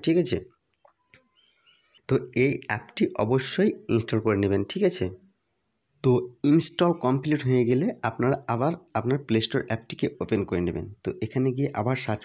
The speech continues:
করবেন আপনারা পি এ আর এ এল এ এল এল ই এল, প্যারালাল স্পেস। প্রথমে চলে আসবেন, দেখবেন আপনাদের ইন্টার-, আমি লিঙ্কটা অবশ্যই ডেসক্রিপশন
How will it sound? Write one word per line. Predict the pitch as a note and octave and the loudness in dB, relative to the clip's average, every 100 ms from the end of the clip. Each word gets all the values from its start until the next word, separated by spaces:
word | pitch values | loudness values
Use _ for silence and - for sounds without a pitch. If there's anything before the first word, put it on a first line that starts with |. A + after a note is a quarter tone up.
| - | -2
করবেন | A#2+ A#2+ - G#2 | 0 0 -2 -6
আপনারা | G#2+ A2 F3+ - _ _ _ _ _ _ - | -4 -2 -4 -6 _ _ _ _ _ _ -2
পি | D3+ D3+ - _ _ _ - A#2 | -2 -2 -6 _ _ _ 0 2
এ | B2 C3 - G#2+ | 0 -4 -6 -2
আর | A2+ A2+ - G#2+ | -2 -4 -4 -2
এ | A#2+ - - _ - | -2 -4 -14 _ -4
এল | A2 B2 - _ _ _ _ _ _ _ _ A2 A2 | -2 -2 -8 _ _ _ _ _ _ _ _ -4 -4
এ | D3+ F3 _ _ _ _ _ _ _ _ _ _ _ _ _ _ _ _ _ _ _ _ _ _ _ _ - - _ - | -4 -10 _ _ _ _ _ _ _ _ _ _ _ _ _ _ _ _ _ _ _ _ _ _ _ _ -20 -20 _ -2
এল | A#2 - - G#2+ | 0 0 -2 -2
এল | D#3+ F3+ - - G#2 | -2 -6 -12 -8 -6
ই | F#3 F#3 _ _ _ _ _ _ - G2+ | -6 -10 _ _ _ _ _ _ -4 -2
এল, | F#2 - - | -2 -6 -4
প্যারালাল | A#2+ B2 C#3 - - | -2 0 -2 -4 -6
স্পেস। | G2 - | -6 -6
প্রথমে | A2+ - D3 B2 | -6 -4 -2 0
চলে | A#2 | 0
আসবেন, | A2 A#2 A2+ | 0 0 0
দেখবেন | A#2 A#2 A#2 | 0 0 -4
আপনাদের | A2+ G#2+ A2 G#2+ | -4 -4 -2 -4
ইন্টার-, | G#2 G#2 - _ - | -4 -8 -10 _ -6
আমি | A2 A2+ A#2 | -2 0 0
লিঙ্কটা | A2+ A#2 A2 | 0 -2 0
অবশ্যই | A#2+ B2+ A#2+ | -2 0 -2
ডেসক্রিপশন | A#2 - - | -2 -2 0